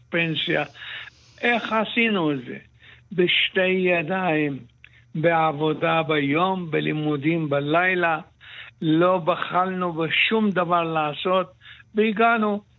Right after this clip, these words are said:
למה החרדים לא יכולים לעבוד? לכל הרוחות. את, באמריקה החרדים עובדים, באירופה החרדים עובדים. מה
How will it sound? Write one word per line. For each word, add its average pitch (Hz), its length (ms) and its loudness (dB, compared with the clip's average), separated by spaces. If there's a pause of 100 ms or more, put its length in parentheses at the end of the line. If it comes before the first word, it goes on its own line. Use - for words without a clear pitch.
(100)
למה 240 400 2
החרדים 240 560 2
לא 254 40 4
יכולים 240 440 2
לעבוד? 240 580 2
לכל 269 320 2
הרוחות. 214 600 2 (640)
את, 180 60 0 (240)
באמריקה 190 1080 2
החרדים 180 540 2
עובדים, 240 840 2
באירופה 226 640 2
החרדים 220 580 2
עובדים. 240 640 2 (520)
מה 226 260 4